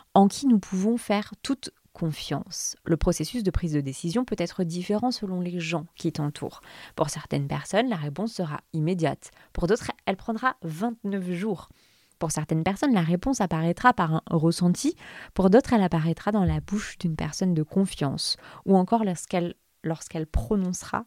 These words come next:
la réponse. Et si je te disais que ta ressource intérieure ne se situe pas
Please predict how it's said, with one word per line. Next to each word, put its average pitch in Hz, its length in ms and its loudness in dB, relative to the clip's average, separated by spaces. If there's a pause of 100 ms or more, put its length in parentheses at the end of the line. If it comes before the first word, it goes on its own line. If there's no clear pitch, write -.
(100)
la 175 120 -2
réponse. 170 600 -6 (260)
Et 202 60 0
si - 180 -6
je - 80 -6
te 196 100 2
disais 185 340 2
que - 120 0
ta 156 200 0
ressource 185 420 0
intérieure 165 540 2
ne 190 100 8
se 247 200 4
situe - 420 -6
pas 165 320 -2